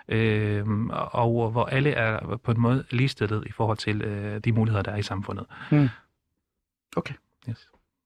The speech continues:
Speaker 2: Så liberalt, øh, lyder fint for dig?
Speaker 1: Jeg synes, det lyder udmærket her.
Speaker 2: Ja. Kan det forenes, tror du?
Speaker 1: Med?
Speaker 2: Altså det her med, jamen, altså det her med, at man på en eller anden måde på en side har medlemmer, der siger, at, øh, man skal huske så meget i forhold til, så meget i forhold til religion og,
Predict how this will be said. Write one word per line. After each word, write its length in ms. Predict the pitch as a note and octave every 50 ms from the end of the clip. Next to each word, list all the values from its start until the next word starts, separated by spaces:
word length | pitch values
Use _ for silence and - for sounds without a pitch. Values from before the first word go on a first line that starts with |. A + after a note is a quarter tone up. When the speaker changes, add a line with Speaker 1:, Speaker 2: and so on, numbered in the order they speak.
| _ _ _ _ _ _
Speaker 2:
Så 180 | - - F3+ E3
liberalt, 760 | D3+ D#3 C#3+ D#3+ D3 E3 F3+ F#3+ F#3 D3+ C#3+ - - - - _ _ _ _
øh, 460 | - D#3 D3+ D3 C#3+ C#3 C#3 C3+ C3 C3
lyder 220 | C#3 C#3+ E3 D#3+
fint 200 | D3 F#3+ F3 -
for 60 | - D3
dig? 140 | D3+ D3 C#3 - _ _ _ _ _ _ _ _ _ - - - _ -
Speaker 1:
Jeg 80 | C3
synes, 160 | - - D3+
det 120 | - C3+ C3+
lyder 100 | C#3+ C3
udmærket 360 | C#3 C#3+ C3+ A#2 G#2+ A#2 A#2
her. 100 | A2+ A2+ A2+ -
Speaker 2:
Ja. 80 | E3 - - _ _ - - _ - -
Kan 100 | - D#3+
det 80 | D#3 E3+
forenes, 440 | A#3 - C4 C#4 B3+ G3 D#3 -
tror 160 | - - G3+ -
du? 80 | - - _ _ _ _ _ _ _ _ _ _ _ _ _ _ _ -
Speaker 1:
Med? 60 | - F3
Speaker 2:
Altså 120 | - F#3 -
det 80 | G#3
her 80 | F#3 G3
med, 200 | F#3 F3 F3+ F3+ - -
jamen, 220 | F3+ F3+ F3+ F3
altså 260 | D3 E3+ E3+ - F#3+ E3+ - - E3
det 100 | G#3+ G#3
her 80 | G#3
med, 220 | G#3 F3 E3+ F#3 - -
at 180 | E3+ D3+ - -
man 280 | D#3+ D3+ D3 C#3+ C3+
på 100 | - F3
en 60 | G3
eller 120 | G3+ G3+ G3+
anden 120 | F#3+ F3+
måde 180 | E3+ E3 E3+ F3
på 100 | - F3+
en 200 | E3 E3 F3 E3
side 360 | - - F3+ F#3 F#3+ G3+ G3+ - - - - - -
har 180 | - F#3 F3+ D#3
medlemmer, 420 | D3 D3+ D#3 D#3 F3 F#3 F3 D#3+
der 360 | C3+ - C3+ C3 C3 B2+ B2 A#2+
siger, 320 | - - - D#3 D#3+ E3+
at, 240 | D3+ C#3+ C#3 C3+ -
øh, 220 | B2+ B2 A#2+ A#2+
man 100 | C3 C3
skal 160 | B2+ - - B2+
huske 260 | - E3+ - - -
så 80 | - E3+
meget 280 | D3 C3+ C3+ C#3 C#3+
i 40 | C#3
forhold 220 | - C#3 B2+ C3 B2
til, 80 | C3
så 100 | B2+ -
meget 280 | E3 D3 C3 C3 C3+ B2+
i 40 | A#2+
forhold 180 | C#3+ C3+ C3
til 120 | B2+ - A#2
religion 460 | B2 B2 A#2+ - F3+ F3 D#3+ D3 C3+
og, 140 | B2+ A#2+